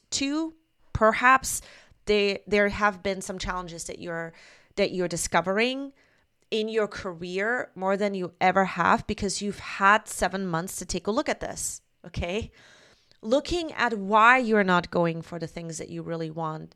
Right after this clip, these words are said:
has maybe come up here as well. For many of you, I see that at some level, you have been sort of troubleshooting through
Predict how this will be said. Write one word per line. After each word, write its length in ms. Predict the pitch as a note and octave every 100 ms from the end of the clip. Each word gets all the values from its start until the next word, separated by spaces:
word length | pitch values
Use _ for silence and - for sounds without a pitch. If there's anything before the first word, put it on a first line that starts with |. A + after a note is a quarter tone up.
| _
has 420 | - F3 E3+ E3
maybe 300 | F3 E3 D#3+
come 260 | - - D#3+
up 200 | D#3 -
here 160 | E3+
as 220 | - - -
well. 180 | D#3+
For 160 | - F#3
many 240 | G#3 A#3
of 80 | A3
you, 100 | G3
I 80 | F3+
see 260 | - F#3+ F#3
that 200 | E3 - - - - - _
at 160 | G3+ G3+
some 460 | - D4 D4 D4 B3
level, 500 | G#3+ F#3 E3+ E3 _ _ _ -
you 260 | G3 G#3 G#3
have 440 | - G#3 F3+ F3
been 540 | E3+ E3+ E3 E3 E3 - _
sort 400 | - - F#3 F3
of 260 | E3 D#3+ - _ _ -
troubleshooting 1040 | - C4 B3 A3 - F#3+ F3 E3 D3 D3 - _ _ _ _
through 580 | - G3+ G3 F#3 F3